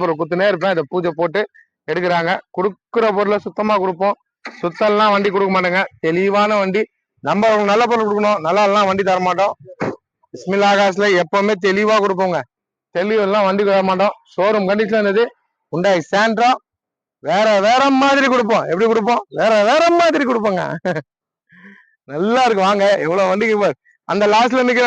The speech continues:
நாலு வண்டி அட்வான்ஸ் ஆன வண்டி, அதை பார்க்காதீங்க, அது முடிஞ்ச வண்டிகளை விட்டுருங்க. அந்த பக்கம் லாஸ்டா நிக்கிறது, இந்த முன்னாடி விட்டுருக்க வண்டி தான் இப்ப இருக்கிறது. கொடுக்குற பொருளை சுத்தமா கொடுப்போங்க, சுத்தம் எல்லாம் வண்டி தர மாட்டேன்.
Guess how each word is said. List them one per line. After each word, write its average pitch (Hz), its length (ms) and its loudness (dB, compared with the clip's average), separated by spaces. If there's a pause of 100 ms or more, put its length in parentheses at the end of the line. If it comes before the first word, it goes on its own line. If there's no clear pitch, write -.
நாலு 247 200 2
வண்டி 240 240 0
அட்வான்ஸ் 254 360 0
ஆன 262 160 0
வண்டி, 254 180 0 (240)
அதை 202 120 4 (120)
பார்க்காதீங்க, 247 400 2 (520)
அது 156 160 -2
முடிஞ்ச 214 280 -2
வண்டிகளை 214 260 0
விட்டுருங்க. 202 380 0
அந்த 170 180 0
பக்கம் 202 220 0
லாஸ்டா 190 340 2
நிக்கிறது, 160 320 -4 (480)
இந்த 139 180 -2 (220)
முன்னாடி 202 320 0
விட்டுருக்க 190 300 -2
வண்டி 180 200 -2
தான் 240 140 0 (520)
இப்ப 143 160 -10
இருக்கிறது. 151 340 -6 (200)
கொடுக்குற 196 480 -4 (120)
பொருளை 240 260 0
சுத்தமா 226 320 0
கொடுப்போங்க, 196 380 0
சுத்தம் 180 260 -2
எல்லாம் 196 160 0
வண்டி 196 180 -2
தர 202 160 0
மாட்டேன். 196 260 0